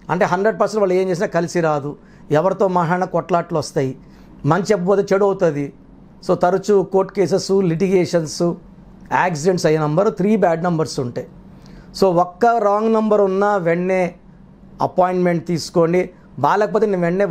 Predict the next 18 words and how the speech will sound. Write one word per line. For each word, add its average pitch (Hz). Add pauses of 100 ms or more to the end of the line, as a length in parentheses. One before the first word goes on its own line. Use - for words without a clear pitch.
వాయిస్ 170
ఇస్తా, 160
వెంటనే 170
అపాయింట్‌మెంట్ 170
తీసుకోండి 143
అని. 202 (440)
ఇది 208 (300)
త్రీ 190 (140)
థౌజండ్ 196
టూ 180
హండ్రెడ్ 180
ఫీజు 190
ఉంటుంది. 170 (420)
ఎందుకంటే 196 (180)
దోషాలు 208
ఉన్న 185 (100)
పేర్లని 175 (480)
కాంచానాం 170